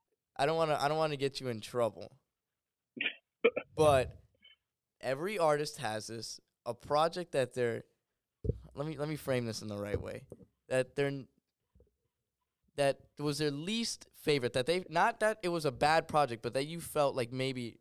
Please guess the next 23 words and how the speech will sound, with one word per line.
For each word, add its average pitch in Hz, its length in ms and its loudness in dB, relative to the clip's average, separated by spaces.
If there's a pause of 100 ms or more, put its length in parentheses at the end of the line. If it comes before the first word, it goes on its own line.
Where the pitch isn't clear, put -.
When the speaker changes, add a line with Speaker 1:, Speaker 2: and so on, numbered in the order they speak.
Speaker 1:
maybe 139 320 0
I 123 60 4
could 127 180 -4
have 113 140 -8
done 113 180 0
better 104 220 -2
on 95 140 -12
that, 101 180 -14 (320)
where 123 100 -6
you 131 120 -4
look 135 160 -4
at 139 40 -8
your 131 100 -4
performance 123 460 -4
and 117 180 -4
you 120 60 -4
think 123 240 -6 (140)
yourself, 113 520 -2 (540)
you 120 140 -10
did 113 180 -4
bad. 98 280 -6 (2750)
Speaker 2:
Oh, 160 300 8 (160)
man. 123 480 -2